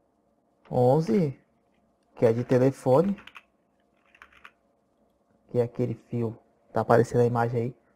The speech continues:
um pouco menor, e tem um pouco maior, R J quarenta e cinco, que tem acesso à internet. Só esses dois.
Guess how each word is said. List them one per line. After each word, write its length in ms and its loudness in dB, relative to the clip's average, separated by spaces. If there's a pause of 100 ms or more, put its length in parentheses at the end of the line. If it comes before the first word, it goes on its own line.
(300)
um 40 -14
pouco 320 -8
menor, 440 2 (1300)
e 80 -10
tem 400 6 (440)
um 240 -2
pouco 280 0
maior, 360 4
R 220 2
J 460 0 (960)
quarenta 340 0
e 60 0
cinco, 520 -10 (1600)
que 120 -6
tem 160 -6
acesso 360 -2
à 40 0
internet. 600 -4 (1800)
Só 280 4
esses 260 0
dois. 540 -6